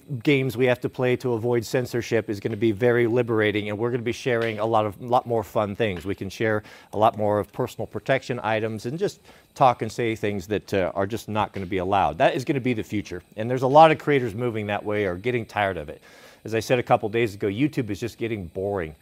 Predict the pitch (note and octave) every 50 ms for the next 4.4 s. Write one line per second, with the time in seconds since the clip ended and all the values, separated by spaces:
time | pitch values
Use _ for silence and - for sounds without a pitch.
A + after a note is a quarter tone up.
0 | _ - - _ - G#2 - D#3+ D#3+ D#3 C#3 B2+ G#2+ C#3 D#3+ D#3+ D3 C3+ A#2+ A2+
1 | G#2 A#2 A2 - B2+ G#2 - A2 - - C3+ C3+ C3 B2+ - A2+ G#2+ G2+ F#2 -
2 | - - - D3+ D3+ D#3+ D#3 - - - C3 A#2+ A2 - A#2 A2+ A#2 A2 - -
3 | - - - - _ B2 A2+ A2 A2 - - - D#3 D#3 C#3 - - D3+ D3 C#3
4 | B2 A#2 A2+ G#2+ G2+ A2 G#2